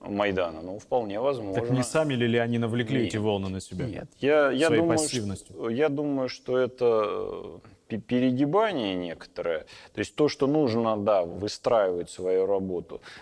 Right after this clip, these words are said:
Speaker 1: Ну, у нас, я думаю, все-таки позиция Компартии в нашей стране, во-первых, посильнее, чем у К П У в Украине.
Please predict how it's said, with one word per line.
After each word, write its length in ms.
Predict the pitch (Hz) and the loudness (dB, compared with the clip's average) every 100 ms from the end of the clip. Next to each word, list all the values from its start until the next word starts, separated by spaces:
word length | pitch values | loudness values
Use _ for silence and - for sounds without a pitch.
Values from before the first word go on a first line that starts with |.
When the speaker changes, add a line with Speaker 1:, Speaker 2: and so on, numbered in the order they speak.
| - | -6
Speaker 1:
Ну, 180 | 175 165 | 0 2
у 40 | |
нас, 240 | 151 151 143 | 2 2 0
я 60 | |
думаю, 220 | 135 139 | 0 0
все-таки 220 | 127 - - | -2 -8 -2
позиция 720 | 135 135 131 - 113 110 107 | 0 2 0 0 2 2 2
Компартии 480 | - 120 120 113 113 | -2 -2 -2 0 -2
в 80 | |
нашей 220 | 120 113 - | -2 -6 -6
стране, 340 | - 113 104 | -6 -2 0
во-первых, 300 | 101 107 - | 0 -2 -6
посильнее, 840 | - - 139 170 202 139 80 60 - _ _ | -10 -4 -2 -2 -4 -4 -6 -12 -20 _ _
чем 360 | - - 85 78 | -12 -10 -8 -10
у 60 | |
К 140 | 85 90 | -8 -8
П 120 | 90 | -6
У 180 | 90 82 | -4 -4
в 40 | |
Украине. 600 | 80 85 87 82 78 76 | -6 -4 -4 -4 -10 -18